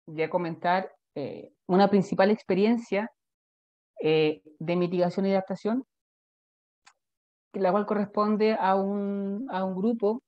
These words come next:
a una comunidad autosustentable que está presente en la población Juan Pablo segundo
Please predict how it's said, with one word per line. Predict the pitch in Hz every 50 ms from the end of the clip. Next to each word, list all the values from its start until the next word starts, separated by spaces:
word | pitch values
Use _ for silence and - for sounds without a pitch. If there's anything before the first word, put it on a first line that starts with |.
| _ -
a | 269 160
una | 170 175 175
comunidad | 175 185 180 180 180 180 180 196 202 208 208 -
autosustentable | 214 196 185 - 185 175 - - - 175 165 - - 190 202 214 226 226 220 220 226 226 220
que | 202
está | 190 - 202
presente | 196 196 190 - 202 208 202 208
en | 208
la | 196 190
población | 190 190 180 180 - 202 196
Juan | 196 - 185 180
Pablo | - 190 190 196 190
segundo | - 196 180 185 196 202 202 202 208 226 233